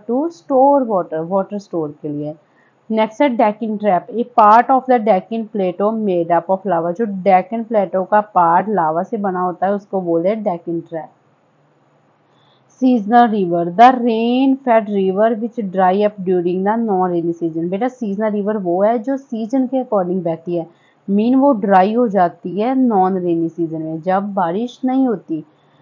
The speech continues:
Next है तमाशा, ये क्या है? एक kind of dance, एक dance की किस्म है drama की, जो बहुत popular है in महाराष्ट्र state में। नेक्स्ट हमने करना है ट्रू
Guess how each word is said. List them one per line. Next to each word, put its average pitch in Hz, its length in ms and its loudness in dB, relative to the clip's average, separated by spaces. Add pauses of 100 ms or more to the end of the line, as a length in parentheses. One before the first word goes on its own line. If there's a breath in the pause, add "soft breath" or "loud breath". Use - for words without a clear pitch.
(260 soft breath)
Next 220 300 -2
है 302 60 2 (120)
तमाशा, 202 540 -2 (140)
ये 247 120 2
क्या 226 240 4
है? 214 340 4
एक 247 360 -2 (760)
kind 196 360 0
of 214 160 -4
dance, 180 320 0
एक 214 240 -4
dance 180 340 -2
की 254 180 -6
किस्म 208 480 -6
है 214 340 -2
drama 185 480 -4
की, 240 200 -6 (400 soft breath)
जो 240 100 0 (120)
बहुत 214 300 6
popular 185 480 2
है 190 120 2
in 190 140 -2 (440)
महाराष्ट्र 202 760 2
state 160 320 -8 (100)
में। 139 100 -14 (1600)
नेक्स्ट 247 280 -4
हमने 254 260 4
करना 226 240 2
है 240 80 0
ट्रू 226 240 0